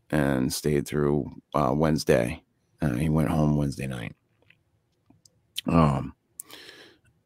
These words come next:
and I <laughs> watched fucking, uh, Logan Lucky with him. And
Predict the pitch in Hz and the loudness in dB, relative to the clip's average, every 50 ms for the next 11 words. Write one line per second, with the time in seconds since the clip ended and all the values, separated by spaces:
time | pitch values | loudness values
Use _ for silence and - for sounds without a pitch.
0 | _ - 104 104 95 92 87 85 85 87 90 120 110 117 117 90 - - - 101 | _ 6 8 8 8 8 8 6 6 8 8 8 10 8 8 6 4 4 6 6
1 | 98 80 90 87 82 80 78 76 73 67 67 60 - - _ _ _ _ _ _ | 6 8 6 6 6 6 6 6 6 4 4 2 0 -6 _ _ _ _ _ _
2 | _ _ _ _ _ _ _ _ _ _ _ _ - 80 87 87 95 95 95 95 | _ _ _ _ _ _ _ _ _ _ _ _ -4 0 4 8 10 10 10 10
3 | 104 110 98 90 82 80 78 80 80 - 92 85 73 67 65 62 - - - - | 10 8 8 8 8 8 8 6 6 4 4 4 4 4 0 -2 -2 -6 -8 -10
4 | - - _ _ _ _ _ _ _ _ _ _ _ _ _ _ _ _ _ _ | -12 -20 _ _ _ _ _ _ _ _ _ _ _ _ _ _ _ _ _ _
5 | _ _ _ _ _ _ _ _ _ _ _ - 95 98 95 95 90 87 85 85 | _ _ _ _ _ _ _ _ _ _ _ 4 6 8 8 8 8 6 6 6
6 | 85 - | 4 2